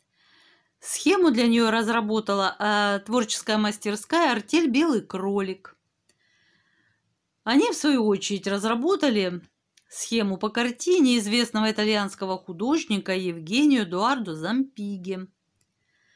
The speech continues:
Схема, напомню, большая, как для меня, пятьсот семьдесят шесть на четыреста двадцать стежков. Э, я вышиваю крестиком в две ниточки,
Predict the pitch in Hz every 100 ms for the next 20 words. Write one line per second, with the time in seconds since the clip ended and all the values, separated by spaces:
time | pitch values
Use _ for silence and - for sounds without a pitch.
0 | _ _ - - 370 381 285 214 165 190
1 | 220 220 190 175 165 165 180 165 - -
2 | 240 277 269 247 240 - 220 190 220 233
3 | 233 226 220 214 - - - - 254 247
4 | 381 - 269 269 220 214 233 - - 233
5 | 214 208 208 - 220 208 202 - - 196
6 | 190 180 170 - 175 175 - - 262 302
7 | _ _ _ _ _ _ _ _ _ 190
8 | 196 202 220 226 220 - 220 220 208 214
9 | 220 214 - 202 202 202 180 185 214 208
10 | 208 202 196 - - 196 185